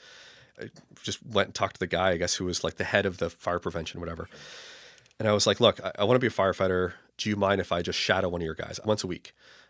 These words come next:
I don't wanna get paid. I don't wanna cause anyone's problems. Like, I, I just, I would love to just learn a bit more about this and just broaden my horizons here."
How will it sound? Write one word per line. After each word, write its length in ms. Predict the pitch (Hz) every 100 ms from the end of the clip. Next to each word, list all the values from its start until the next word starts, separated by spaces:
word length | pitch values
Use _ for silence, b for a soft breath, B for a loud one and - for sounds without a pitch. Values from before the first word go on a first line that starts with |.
| -
I 60 | 101
don't 80 |
wanna 100 | 117
get 140 | 123 -
paid. 360 | 104 98 98 - b -
I 80 | 95
don't 300 | 98 98 -
wanna 120 | 104
cause 260 | - 98 101
anyone's 200 | 101 -
problems. 520 | 95 90 92 95 -
Like, 220 | 85 82
I, 140 | 90 90
I 40 | 95
just, 220 | 95 - - b b b b b
I 80 |
would 120 | 98 101
love 140 | 98
to 80 | 101
just 120 | 92
learn 280 | 92 98 101
a 40 |
bit 140 | 95 92
more 180 | 92 92
about 260 | 92 90
this 260 | 90 85 -
and 360 | 87 90 87
just 280 | - 104 -
broaden 360 | - - 104 110
my 120 | 104
horizons 440 | 101 92 85 -
here." 180 | - -